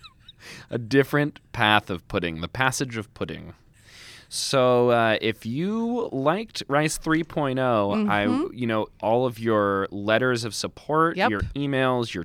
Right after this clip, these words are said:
Speaker 1: tweets,
Speaker 2: Yep, meant a lot.
Speaker 1: your Tinder swipes, all of that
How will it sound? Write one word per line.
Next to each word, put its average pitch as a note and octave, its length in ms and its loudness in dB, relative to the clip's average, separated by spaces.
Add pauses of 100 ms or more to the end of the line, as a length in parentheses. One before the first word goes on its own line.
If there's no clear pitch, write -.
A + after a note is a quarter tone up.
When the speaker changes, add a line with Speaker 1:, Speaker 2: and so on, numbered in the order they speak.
Speaker 1:
tweets, C#3 520 -4
Speaker 2:
Yep, G#3 180 -2 (160)
meant G3+ 240 -4
a E3 80 -4
lot. C#3 200 -4
Speaker 1:
your F2+ 840 -2
Tinder C#3+ 300 -2
swipes, C3+ 540 -2 (400)
all F3 300 2
of D#3+ 100 -4
that B2+ 360 0